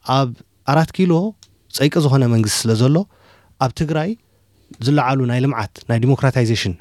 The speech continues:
ሕቶታት፣ ናይ መልቲ-፣ ናይ መልቲ ፓርቲ ሲስተም ፕሉራሊዝም ክህሉ ዝስርሑ ስራሕቲ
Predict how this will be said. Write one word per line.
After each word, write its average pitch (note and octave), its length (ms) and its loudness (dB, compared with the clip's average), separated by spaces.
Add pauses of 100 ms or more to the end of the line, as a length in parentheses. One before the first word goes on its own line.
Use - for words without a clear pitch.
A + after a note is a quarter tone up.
(100)
ሕቶታት፣ - 460 -2 (460)
ናይ A#2+ 180 2 (160)
መልቲ-፣ B2 320 0 (200)
ናይ B2 240 2 (220)
መልቲ A#2+ 240 2
ፓርቲ A#2 200 -2
ሲስተም - 320 -2
ፕሉራሊዝም A#2+ 560 2
ክህሉ A#2+ 300 4 (640)
ዝስርሑ D3 320 2
ስራሕቲ D3+ 400 -2